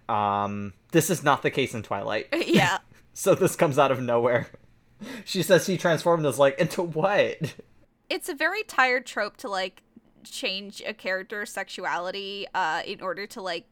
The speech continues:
Speaker 2: make them not part of a love triangle or, or a ship anymore. Like, in, in canon, Alice is, uh, in love with Jasper, but here
Speaker 1: Yeah.
Speaker 2: sh-, it's just like, "Well, she's a lesbian, so, um, my, my sister is dating Jasper instead." But, like,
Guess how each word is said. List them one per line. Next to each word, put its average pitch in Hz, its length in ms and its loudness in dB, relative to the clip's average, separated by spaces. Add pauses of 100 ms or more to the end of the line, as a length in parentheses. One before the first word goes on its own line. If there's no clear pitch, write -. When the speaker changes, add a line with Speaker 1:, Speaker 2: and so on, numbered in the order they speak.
(160)
Speaker 2:
make 180 320 -10
them 170 280 -10
not 190 260 -6
part 208 220 -6
of 208 100 -14
a 190 60 -8
love 156 240 -10
triangle 220 460 -6
or, 180 100 -6
or 151 320 -8
a 156 40 -10
ship - 280 -8
anymore. 214 500 -4
Like, 170 280 -6 (360)
in, 220 100 -6
in 262 200 -4
canon, 285 400 -2
Alice 226 460 0
is, 196 280 -10
uh, 143 360 -2 (100)
in 220 260 -8
love 208 180 -6
with 220 220 -8
Jasper, 311 720 -2 (320)
but 226 200 0
here 196 420 2
Speaker 1:
Yeah. 175 80 -12
Speaker 2:
sh-, - 240 -14
it's 233 180 -12
just 226 160 -10
like, 196 220 -4
"Well, 208 160 0
she's 247 240 -8
a 214 60 -4
lesbian, 180 640 -4
so, 175 520 -4
um, 143 480 -4 (220)
my, 185 480 -2 (160)
my 202 220 -4
sister 196 380 -10
is 165 140 -12
dating 170 540 -10
Jasper 175 360 -6
instead." 165 520 -8
But, 202 180 -6
like, 190 300 -6